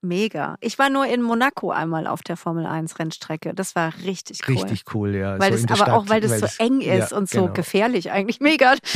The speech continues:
Speaker 2: Mega
Speaker 1: mega krass.
Speaker 2: gefährlich, ja.
Speaker 1: Und das, äh, wir haben damals auch gedreht, das ist ganz witzig. Und dann wollten wir halt coole Aufnahmen von der Rennstrecke haben. Und als Kamerateam, was jetzt nicht unbedingt da angemeldet ist, kommst du ja nirgends rein.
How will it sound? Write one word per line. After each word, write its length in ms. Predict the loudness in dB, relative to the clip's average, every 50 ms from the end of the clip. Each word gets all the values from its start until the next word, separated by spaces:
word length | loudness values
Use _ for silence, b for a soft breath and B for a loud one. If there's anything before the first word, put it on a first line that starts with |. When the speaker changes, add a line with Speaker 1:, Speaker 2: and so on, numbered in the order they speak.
| -2 0 B
Speaker 2:
Mega 0 |
Speaker 1:
mega 240 | 6 6 6 8 6 6
krass. 220 | 6 6 6 6
Speaker 2:
gefährlich, 300 | 6 6 6 4 2 2
ja. 180 | 2 2 2 2
Speaker 1:
Und 180 | 4 2 4 4
das, 200 | 4 2 0 0
äh, 220 | 2 4 4 6 6
wir 100 | 4 4
haben 100 | 6 6
damals 280 | 6 6 4 4 2
auch 160 | 2 0 0 0
gedreht, 560 | 0 -2 -2 2 2 4 4 4 2 2 0
das 100 | 0 -2
ist 160 | -2 -2 0
ganz 240 | 0 0 0 0 -2
witzig. 460 | -4 -4 -2 0 0 2 2 0 0
Und 80 | 0 2
dann 180 | 2 2 0 0 4
wollten 320 | 4 4 4 4 2 2
wir 140 | 2 2 4
halt 220 | 4 2 2 2
coole 340 | 0 2 4 4 4 6 4
Aufnahmen 420 | 4 2 2 2 2 2 2 2 2
von 160 | 2 2 4
der 140 | 4 4 4
Rennstrecke 560 | 2 0 0 -2 0 -2 0 0 0 0 2
haben. 240 | 2 2 2 2 0 B B B B B B
Und 180 | B 0 2 4
als 200 | 4 4 2 2
Kamerateam, 680 | 0 2 2 2 4 4 2 2 2 0 0 0 2
was 180 | 2 2 2 2
jetzt 200 | -2 -2 0 -2
nicht 140 | -2 0 0
unbedingt 440 | 0 2 2 2 2 2 2 2
da 140 | 4 4 4
angemeldet 580 | 4 4 4 4 4 4 4 2 4 2 2 0
ist, 160 | -2 -4 -4
kommst 320 | -2 -2 -2 -2 -2 -2
du 40 | 0
ja 180 | 2 2 4 4
nirgends 420 | 4 4 2 2 -2 -6 -2 2
rein. 300 | 2 2 2 2 -2 -4